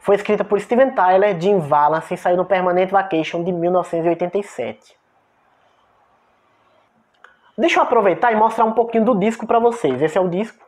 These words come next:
né? Thug Love. Um belo trabalho da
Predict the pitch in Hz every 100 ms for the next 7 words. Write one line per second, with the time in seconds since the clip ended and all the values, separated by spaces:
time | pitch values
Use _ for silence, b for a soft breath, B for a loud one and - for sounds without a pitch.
0 | _ 139 170 220 _ _ _ _ _ _
1 | _ _ _ _ _ _ _ _ _ _
2 | _ _ _ _ _ _ _ _ _ _
3 | _ _ _ _ _ _ 160 147 151 180
4 | 156 175 208 226 226 _ _ _ _ _
5 | _ _ _ _ _ _ _ _ _ _
6 | _ _ _ _ 135 139 160 165 165 151
7 | 156 147 147 147 143 139